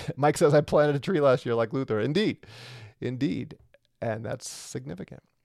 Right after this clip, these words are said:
Matt says, "Just joined, uh, but so true. Absolutely produce, also serve, bear one another's burdens, and thus fulfill the law of Christ."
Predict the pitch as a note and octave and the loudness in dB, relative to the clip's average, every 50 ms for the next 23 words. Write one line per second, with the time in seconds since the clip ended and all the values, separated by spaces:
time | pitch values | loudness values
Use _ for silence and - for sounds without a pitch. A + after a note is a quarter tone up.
0 | _ _ - - _ _ _ - A2+ A2+ A#2 - B2 A#2 A2 - - C#3 C3+ - | _ _ -20 -20 _ _ _ -8 -8 -8 -6 -6 -6 -6 -6 -4 -2 -4 -4 -4
1 | - - C3+ B2+ A#2+ A#2+ B2 B2 B2 A#2+ A#2 A2 _ _ _ _ _ _ _ _ | -4 -8 -6 -6 -6 -6 -6 -8 -8 -8 -10 -12 _ _ _ _ _ _ _ _
2 | _ _ _ - F#2 - - G#2 A2 - - - B2 A#2 - - B2+ A#2+ A#2 - | _ _ _ -16 -14 -14 -10 -10 -10 -8 -2 -2 -2 -2 -2 0 2 2 2 2
3 | - - B2+ A#2+ A#2 - - A#2+ A#2 A#2+ A#2+ A2 - - B2+ B2+ B2 A#2 - B2+ | 0 -2 -2 -2 -2 -4 -4 -6 -4 -4 -4 -6 -6 -4 -2 -2 -2 -2 -4 -8
4 | A2 - - - B2 A#2 A#2 A#2 A2 G2 G#2+ A2+ A2 A2+ A2 G#2+ G#2 G#2 F#2+ G2 | -8 -8 -8 -6 -2 -2 -2 -2 -2 -2 0 0 2 2 0 0 -4 -6 -6 -4
5 | - A2+ A2 G#2+ G#2+ G#2+ G2+ - - - - G#2+ G2 G#2 G2+ - - G2+ - - | -4 -4 -4 -4 -6 -10 -12 -16 -20 -20 -16 -10 -8 -8 -8 -10 -14 -16 -10 -8
6 | G#2+ G#2 G2+ G2 - - G2+ G2 G2+ G2 G2 F#2+ G#2 F#2+ F#2 E2+ - _ - G#2 | -6 -6 -6 -6 -8 -10 -8 -6 -4 -4 -4 -4 -6 -8 -10 -10 -14 _ -6 -6
7 | G2 G2 - - - - _ | -6 -6 -8 -12 -16 -20 _